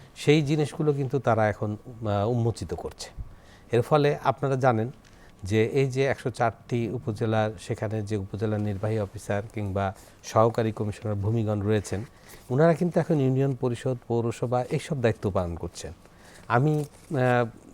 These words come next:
ফ্রিকোয়েন্টলি এসব, আহ, পৌরসভা, ইউনিয়ন পরিষদ, আহ, আমার পরিদর্শনের অংশ হিসাবেও, আহ, পরিদর্শন করি,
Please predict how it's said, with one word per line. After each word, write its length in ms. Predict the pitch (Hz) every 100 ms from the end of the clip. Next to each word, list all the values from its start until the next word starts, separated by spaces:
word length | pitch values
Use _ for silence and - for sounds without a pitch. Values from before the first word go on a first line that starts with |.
| -
ফ্রিকোয়েন্টলি 640 | - 180 202 202 160 180
এসব, 240 | 143 - 135
আহ, 540 | 123 - 127 117 110 107
পৌরসভা, 500 | 117 113 110 117 113
ইউনিয়ন 360 | 107 107 110 110
পরিষদ, 400 | 107 104 - 104
আহ, 640 | 98 - - 110 107 101
আমার 260 | - 107 107
পরিদর্শনের 640 | - 120 117 113 - 117
অংশ 220 | 117 113
হিসাবেও, 400 | 131 117 131 135
আহ, 800 | 131 - - - - 123 123 123 113
পরিদর্শন 500 | 135 127 123 - 127
করি, 240 | 120 123